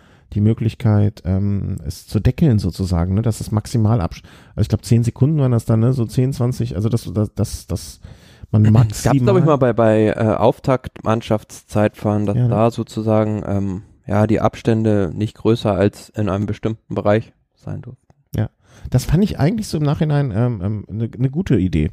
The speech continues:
Speaker 1: also eine gute Regelung. Weil das, das nimmt zumindestens, äh, also den, den, den, für den, ja, für den Mitfavoriten, ähm, die Gefahr heraus, dass es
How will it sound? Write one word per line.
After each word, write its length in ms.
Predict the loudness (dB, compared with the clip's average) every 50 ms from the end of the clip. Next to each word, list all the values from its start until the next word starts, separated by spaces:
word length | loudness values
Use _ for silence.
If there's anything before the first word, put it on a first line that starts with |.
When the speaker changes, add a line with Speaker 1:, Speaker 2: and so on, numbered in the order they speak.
| -6 _
Speaker 1:
also 160 | -6 -4 -4
eine 80 | -2 -2
gute 220 | -4 -4 -4 -4
Regelung. 360 | -2 -2 0 0 0 0 -2 -4 _ _ _ _ _ _ _ _ _ _ _ -2
Weil 260 | 2 2 2 2 2
das, 200 | 0 -2 -2 -2
das 180 | -2 0 2
nimmt 160 | 0 0 0 0
zumindestens, 560 | -2 -2 0 0 -2 -2 -2 -4 -4 -4 -4
äh, 20 | -4 -2 -2 -2 -2
also 160 | -2 -4 -4 -2
den, 380 | -2 -2 0 0 0 0 0
den, 320 | 0 0 0 0 0 -2 -2
den, 380 | -2 -2 -2 -2 -4 -6 -8
für 160 | -8 -8 -4
den, 240 | -2 -2 -2 -2 -4 -8 _ -20 -20 -20 _ _ _ _ _ _ _ _ _ _ _ _ _ -20 -12 -4
ja, 220 | 0 2 2 2
für 160 | 2 0 0 0
den 180 | 2 2 2
Mitfavoriten, 880 | 0 0 0 0 0 2 2 2 2 0 0 0 -2 -2 -2 -2 -2 -2 -2
ähm, 720 | 0 0 0 0 -2 -2 -4 -4 -4 -4 -6 -6 -8 -8 -10
die 300 | -10 -10 -10 -8 -6 -4
Gefahr 500 | -4 -4 -4 -2 0 0 2 4 4 4
heraus, 580 | 2 2 2 2 0 0 0 -2 -6 -8 -6
dass 200 | -4 -4 -4 -4
es 420 | -6 -8 -8 -10 -18 -20 -20 _